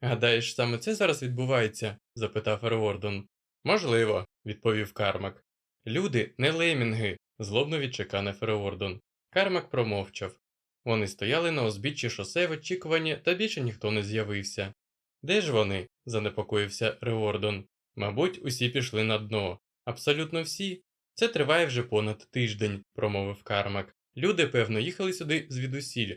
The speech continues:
До того ж, є ще озера". Реордона пересмикнуло. "Всі ці люди?"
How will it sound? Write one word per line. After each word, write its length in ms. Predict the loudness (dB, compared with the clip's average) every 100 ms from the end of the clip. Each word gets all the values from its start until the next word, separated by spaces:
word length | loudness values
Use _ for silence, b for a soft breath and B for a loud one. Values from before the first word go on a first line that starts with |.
| -12 -6
До 160 | -2 2
того 280 | 2 2
ж, 140 | -2 -4
є 180 | -2 -2
ще 240 | 0 2
озера". 600 | 2 2 0 0 -2 -6 -14 _ _ -6
Реордона 600 | 0 4 4 2 2 2
пересмикнуло. 1000 | 0 -2 -2 -2 -2 -2 -4 -4 -4 -6 _ _ _
"Всі 320 | -8 -4 -4
ці 200 | -2 -2
люди?" 480 | 0 0 0 0 -2